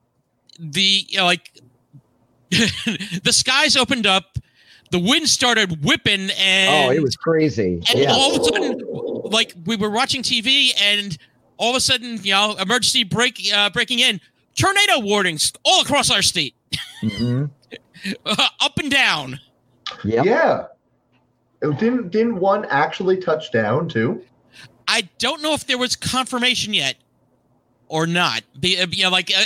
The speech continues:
Speaker 1: again, it did a lot of damage, and, uh, again, thousands of people were out of power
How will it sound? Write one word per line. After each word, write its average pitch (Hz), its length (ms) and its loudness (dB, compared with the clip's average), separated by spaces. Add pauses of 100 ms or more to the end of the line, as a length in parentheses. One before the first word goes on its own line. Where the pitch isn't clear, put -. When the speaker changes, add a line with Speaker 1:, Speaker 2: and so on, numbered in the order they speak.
Speaker 1:
again, 208 400 -2 (160)
it 190 240 -4
did 277 200 2
a 226 60 2
lot 208 300 0
of 156 100 -2
damage, 165 680 -2 (240)
and, 170 140 -4
uh, 165 120 -6
again, 175 440 -2 (220)
thousands 180 400 -2
of 180 100 -8
people 254 320 0
were 170 180 2
out 170 200 2
of 143 120 -18
power 170 520 0